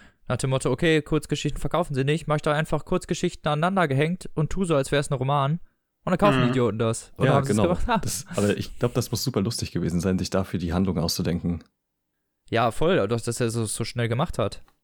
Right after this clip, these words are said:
Speaker 1: Das
Speaker 3: Ja.
Speaker 1: war ja
Speaker 2: Ne.
Speaker 3: <laughs> Ja, genau.
Speaker 1: Rekordzeit.
Speaker 3: Ja, echt, in einem Abend hat er sich da hingesetzt und, äh, ja. <laughs>
Speaker 2: Das ist
Speaker 3: Genau.
Speaker 2: schon echt cool.
Speaker 1: Das war ja wie mit mir und meiner Facharbeit.
Speaker 2: <laughs>
Speaker 1: Tja, der hatte Druck,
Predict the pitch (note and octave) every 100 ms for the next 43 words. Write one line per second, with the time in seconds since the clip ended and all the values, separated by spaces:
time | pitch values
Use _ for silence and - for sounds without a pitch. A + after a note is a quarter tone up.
0 | _ - G#2 A2+ G#2 C#3 C3+ - - B2+
1 | - - A2 G2 B2+ C3 D#3+ - G#2 F2+
2 | - - A2 G2+ A#2+ - - F2+ G#2 G#2
3 | G#2+ G#2+ F#2+ F2+ F#2+ F#2+ G2+ F2+ F#2 -
4 | D#2 E2+ - F2+ E2+ F2 - - - -
5 | E2+ D#2 _ _ - - - - - A#2+
6 | - - - _ _ - - - C#3 C3
7 | D3 C#3+ D3 D3+ C#3+ C3 - _ _ -
8 | A2+ C3+ B2 C3 A#2 D3 D#3 B2 C3+ A#2+
9 | - G#3+ B2 G#2+ G2 G2+ - _ _ _
10 | _ G2+ - G3+ - E3+ G3 - G#3 -
11 | - - G#3 - G#3 - - - - -
12 | - - A3 A#3 - - - - D#3+ -
13 | - - - - - B2 A2 C3+ D3+ D#3+
14 | -